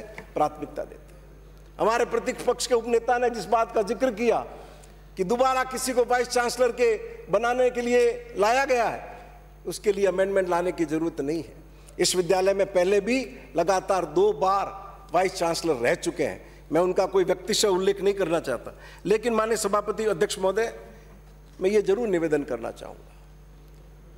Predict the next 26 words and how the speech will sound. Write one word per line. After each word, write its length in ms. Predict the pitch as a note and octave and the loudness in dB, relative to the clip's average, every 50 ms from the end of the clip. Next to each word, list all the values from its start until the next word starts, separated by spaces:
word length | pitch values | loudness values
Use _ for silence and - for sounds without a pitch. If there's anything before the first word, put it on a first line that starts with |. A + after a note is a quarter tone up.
| - - - - - - | -20 -20 -20 -16 -8 -2
कि 120 | A3 A3+ | 2 2
हमारी 440 | F#3+ E3 F3 G#3 A3+ A#3 A#3+ A#3+ A#3 | 2 2 2 0 0 0 0 0 0
अजीब 300 | G#3+ G3 A#3 A#3+ - - | 0 0 -2 -6 -6 -4
किस्म 280 | A3+ G#3 - - G#3 G#3 | -4 -4 -4 -4 -4 -4
की 100 | F#3+ F#3+ | -2 0
मानसिकता 520 | F3+ F3+ F3 E3+ - F#3 E3 - - E3 | 0 0 0 -2 -4 -6 -8 -6 -4 -4
हो 100 | B2+ G2+ | -4 -4
गई 140 | F2 - E2+ | -6 -10 -14
है। 240 | D2+ - - - - - - - - - - - - - - - - - - - - - - - - - - - - - - - D#3+ | -16 -18 -20 -20 -20 -20 -20 -20 -20 -20 -20 -20 -20 -20 -20 -20 -20 -20 -20 -20 -20 -20 -20 -20 -20 -20 -20 -20 -20 -20 -18 -6 0
ये 340 | F#3+ A#3 A#3+ B3 B3+ B3 A#3+ - - - - - - - | 2 4 4 4 4 2 0 -2 -8 -14 -16 -14 -6 -2
कानून 360 | E3 F3+ G3+ A3 A#3 A#3 A#3 | 0 2 2 4 2 2 0
की 120 | A3+ A3 A3 | -2 -4 -2
पढ़ाई 440 | E3 G3+ F#3+ G3 G#3+ A3+ A#3 A#3 G#3+ - - - - - - - - - | 0 0 2 2 2 2 0 -2 -8 -12 -16 -18 -20 -20 -20 -14 -8 -6
एक 160 | F#3 - - | -6 -4 -2
professional 560 | - F#3 F#3 - G#3 G3+ - - A3 G#3+ F#3 D#3 | 0 0 0 2 0 -2 0 2 2 2 2 2
जगह 260 | C3+ C#3+ C3+ C3+ A#2+ | 0 -2 0 0 -2
है 280 | G2+ - - - - - - - - - - - - | -2 -4 -10 -18 -20 -20 -20 -20 -20 -20 -18 -4 0
और 140 | E3 F#3 G3 | 2 2 4
आप 140 | G3+ G3 D#3+ | 2 2 0
देखते 380 | D#3 G3+ A3+ A3+ A3 - A3+ | 2 2 2 2 0 0 0
होंगे, 520 | G#3+ F#3+ G3+ G#3 G#3+ A3+ A3+ A3 - - - | 2 2 2 4 4 2 2 0 -2 -2 -2
आपके 280 | E3 F3 - - G#3 F3+ | -2 -2 0 0 -2 0
संपर्क 400 | - F3+ F3 D#3+ F#3+ G3+ - F3+ | 0 0 0 2 2 0 0 2
में 160 | F#3+ F#3+ F3 F3+ | 0 0 2 2
बहुत 220 | G3 G#3+ A3 G#3 | 2 2 0 0
से 500 | - - G#3 G3 F3+ C#3 - - - | 0 2 2 2 2 0 -4 -8 -14